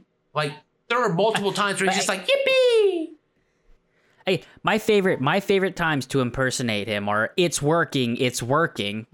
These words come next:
Speaker 2: 'cause it's fucking stupid. And it doesn't work for the audience 'cause the next one is a visual where he's just, it's him in the pod racing with the goggles on with that, like, that weird, like, uh, the
Speaker 1: That's his
Speaker 2: emoji
Speaker 1: best
Speaker 2: where it's
Speaker 1: performance.
Speaker 2: just
Speaker 1: That's his best
Speaker 2: Yeah.
Speaker 1: performance of the movie.
Speaker 2: <laughs>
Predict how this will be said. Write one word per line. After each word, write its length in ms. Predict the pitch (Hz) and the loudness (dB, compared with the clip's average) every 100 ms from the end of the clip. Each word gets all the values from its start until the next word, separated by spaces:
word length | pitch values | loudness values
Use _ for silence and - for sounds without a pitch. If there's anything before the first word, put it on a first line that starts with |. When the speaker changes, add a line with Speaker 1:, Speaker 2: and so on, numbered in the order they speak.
| - | -6
Speaker 2:
'cause 160 | 139 123 | -4 -2
it's 280 | 123 - - - | -2 -4 -8 -4
fucking 300 | 156 - 117 | -4 -2 -4
stupid. 480 | - 160 147 120 107 - - - - - | -2 0 0 0 -2 -8 -20 -20 -16 -4
And 180 | 185 175 | -2 0
it 180 | 185 175 | 0 0
doesn't 220 | 220 214 | 2 2
work 120 | 214 180 | 0 0
for 120 | 151 | 0
the 120 | 131 | 2
audience 300 | 147 147 131 | 2 2 0
'cause 140 | 131 | -2
the 80 | 127 | 0
next 280 | 139 185 - | 0 0 0
one 120 | 151 | 0
is 80 | 120 | 0
a 60 | 110 | 0
visual 600 | 131 156 135 120 107 - - - | 2 2 2 2 2 -2 -8 -2
where 100 | 156 | 2
he's 220 | 180 160 | 2 2
just, 200 | 190 - 180 | 0 0 -2
it's 160 | 147 | 0
him 140 | 175 196 | 0 0
in 60 | |
the 80 | 180 | 0
pod 280 | - 156 160 | 0 0 2
racing 320 | 151 135 143 139 | 2 0 0 0
with 100 | 131 | -2
the 80 | 117 | 0
goggles 480 | 131 135 139 143 | 0 2 2 0
on 220 | 151 151 139 | 0 0 0
with 120 | 127 | 0
that, 180 | 123 120 | -2 0
like, 240 | 117 107 - - 151 | -2 -4 -18 -8 0
that 100 | 147 | 2
weird, 160 | 147 | 2
like, 160 | 135 127 - - | 0 -2 -8 -4
uh, 640 | 190 196 196 190 185 180 156 | 0 0 2 2 0 0 0
the 140 | 165 | 2
Speaker 1:
That's 200 | - 165 | 4 6
his 140 | 156 165 | 4 4
Speaker 2:
emoji 80 | 214 | 6
Speaker 1:
best 220 | - 156 | 6 6
Speaker 2:
where 80 | 139 | 4
it's 80 | 131 | 4
Speaker 1:
performance. 400 | 240 311 214 147 - | 4 4 4 2 -2
Speaker 2:
just 240 | 202 - - | -2 -2 -4
Speaker 1:
That's 180 | 208 220 | -2 0
his 200 | 247 151 | -2 0
best 320 | 151 208 190 | 0 0 2
Speaker 2:
Yeah. 100 | 175 | 2
Speaker 1:
performance 380 | - 202 202 202 | 4 2 2 0
of 80 | 190 | 0
the 60 | |
movie. 460 | 196 240 381 349 - - | 2 2 2 2 -2 -6
Speaker 2:
<laughs> 1000 | - - - - - - - - - | -12 -16 -16 -20 -20 -20 -20 -10 -10